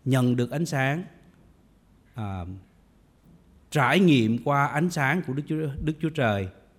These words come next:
cho chính chúng ta, thì chúng ta sẽ mang ánh sáng đến, dùng ánh sáng đến để, để không những cho lợi ích cho chúng ta thôi, nhưng mà còn lợi ích cho những người khác nữa. Cho nên chúng ta phải đặt ưu tiên số một trong đời sống.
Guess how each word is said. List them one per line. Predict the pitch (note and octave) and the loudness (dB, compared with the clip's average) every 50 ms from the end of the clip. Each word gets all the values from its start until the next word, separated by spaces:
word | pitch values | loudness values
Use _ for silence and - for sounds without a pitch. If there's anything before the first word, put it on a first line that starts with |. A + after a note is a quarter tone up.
| _ _ | _ _
cho | - C#3+ C#3+ C#3 C3+ C3+ C3 B2+ A#2+ - - - - - _ | 0 2 4 4 4 4 2 0 -4 -10 -18 -20 -20 -4 _
chính | D#3+ D#3+ G3+ A3+ | 4 4 4 4
chúng | A3 G3+ G3 - | 4 0 -2 0
ta, | D3 B2+ A#2 A2 - - - - _ _ _ _ _ _ _ _ - | -2 -2 -2 -4 -6 -12 -20 -20 _ _ _ _ _ _ _ _ 2
thì | D3 C#3 C3 A#2+ A2+ A2 A2 - | 4 6 6 6 4 2 -2 -2
chúng | C3+ C3+ D3+ | -2 -2 -2
ta | - C3+ B2 A#2+ A#2 A2 G#2 G2 - - - - | 0 0 2 2 2 2 0 -2 -6 -16 -20 -20
sẽ | - - G#2+ F#2+ | -6 -4 -2 0
mang | G2+ C3 B2 C3 C3+ C#3 C3+ C3 C3+ | 0 2 2 4 4 4 4 2 2
ánh | C3+ B2 C3+ D#3 | 0 0 -2 -2
sáng | C#3+ C3+ B2 A#2 B2 D3 C#3+ | -2 -2 -2 -2 -2 -2 -2
đến, | A#2 A2+ A2+ A#2 C#3+ E3+ - - - - - - - - - _ _ _ _ _ _ _ _ _ _ _ _ _ _ - | 0 0 0 0 -2 -4 -6 -12 -20 -20 -20 -20 -20 -20 -20 _ _ _ _ _ _ _ _ _ _ _ _ _ _ 0
dùng | B2 C#3+ C#3+ C3+ B2+ G#2+ | 4 6 6 6 6 4
ánh | G#2+ C3 C3+ | 2 0 -2
sáng | - C3 A#2+ A#2 A#2+ A#2+ C3+ D3+ D#3+ - | -2 -2 0 0 0 -2 -2 -6 -8 -6
đến | - B2 A#2 A2+ A2 C3+ D3+ - - - - - - | -4 -2 0 0 0 -2 -6 -8 -12 -20 -20 -18 -10
để, | A#2 F#2+ F#2+ G2+ A2 A2 - F#3 - | -6 -4 -2 -2 -2 -4 -6 -10 -10
để | A#2+ G#2 F#2 E2+ F2+ F#2 G2+ | -8 -6 -4 -4 -4 -6 -6
không | - - C#3 C3+ | -4 -2 0 0
những | A2+ A2 B2+ | 0 0 0
cho | B2+ C#3+ C3 B2 | 0 0 0 2
lợi | B2 A#2+ G#2+ G2 G2 | 2 2 0 0 0
ích | B2+ C#3+ - | -2 -4 -4
cho | D#3 | -4
chúng | C3+ - C#3+ D3+ | -4 -4 -4 -4
ta | C#3+ B2 A#2+ | -4 -4 -4
thôi, | - C3+ B2 A#2+ A#2+ B2 | -2 0 0 0 0 0
nhưng | B2+ B2 A#2+ | 0 2 2
mà | A2+ G2+ | 2 0
còn | - - G2 F2+ E2 E2 | 0 0 -2 -2 0 0
lợi | F2+ E2+ D2+ - | 0 -2 -2 -2
ích | - A#2+ B2 - - | -4 -6 -6 -4 -4
cho | A#2+ G#2+ | -2 -2
những | G2+ G2 F2+ F#2 A#2 | 0 0 2 2 2
người | G#2+ F#2+ F#2 | 2 2 0
khác | - - A2 A#2+ C3+ | -4 -4 -4 -2 -2
nữa. | B2 F#2 E2+ F2+ - - - - | -2 -2 -2 -4 -6 -10 -2 2
Cho | - G#3 | 4 6
nên | G3+ G3+ | 6 6
chúng | F#3 A#3 A3+ | 4 4 4
ta | G3+ E3+ | 4 4
phải | - E3+ D#3+ | 4 4 2
đặt | C#3+ B2+ - - - | 2 0 0 2 6
ưu | F#3+ F#3+ F#3 | 6 6 8
tiên | F#3 F#3 F3+ F3 | 8 8 6 6
số | - - G3+ | 6 4 6
một | F#3+ F3+ D#3 C#3+ C3 A2+ - | 6 8 8 8 6 4 4
trong | D#3+ D#3+ | 2 2
đời | C#3+ C3 B2 A2+ | 4 4 4 4
sống. | C#3 C3 D#3 D#3+ | 4 4 4 4